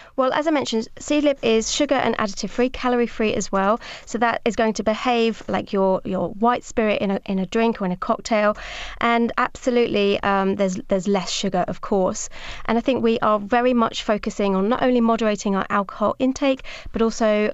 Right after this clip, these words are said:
moderating our sugar intake. And the stats show us that a third of Brits actually claim that soft drinks are just too sugary for their liking. And particularly that when we're out socialising or we're looking to enjoy something non-alcoholic with food,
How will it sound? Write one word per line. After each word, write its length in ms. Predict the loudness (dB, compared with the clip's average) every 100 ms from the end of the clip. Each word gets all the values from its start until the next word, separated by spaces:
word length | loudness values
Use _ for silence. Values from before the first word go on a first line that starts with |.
| -2
moderating 460 | 0 0 0 -2
our 140 | -2 -4
sugar 380 | -4 -2 -2 -2
intake. 440 | -2 -2 -4 -6 -8 -10 -8
And 140 | -4 -4
the 40 |
stats 280 | -2 -4 -2
show 180 | 0 2
us 120 | 2
that 180 | -2 -4
a 40 |
third 560 | -4 -4 0 4 2 0 -10 -16 -4
of 180 | -6 0
Brits 260 | 0 0 -2
actually 280 | -8 -6 -8
claim 320 | -2 0 2
that 100 | -2
soft 320 | -2 -2 -2
drinks 320 | -2 -2 -4 -16 -20
are 40 | -6
just 200 | -6 -6
too 240 | 0 0
sugary 340 | 2 0 0 -2
for 240 | -2 -2
their 120 | -2
liking. 500 | -2 -4 -4 -6 -6 -8 -18 -4
And 80 | -2
particularly 400 | 0 -2 0 0
that 240 | 2 -2 0
when 180 | 0
we're 80 | 0
out 260 | 0 0 -2
socialising 580 | 0 -2 0 -2 0 0
or 120 | 0
we're 200 | -2 -4 -6 -18 -8
looking 240 | -8 -2 -2
to 300 | 0 0 0 0
enjoy 320 | -2 2 0
something 340 | 0 -2 0
non-alcoholic 640 | 2 2 0 0 -2 -2 -6
with 120 | -10
food, 240 | -2 2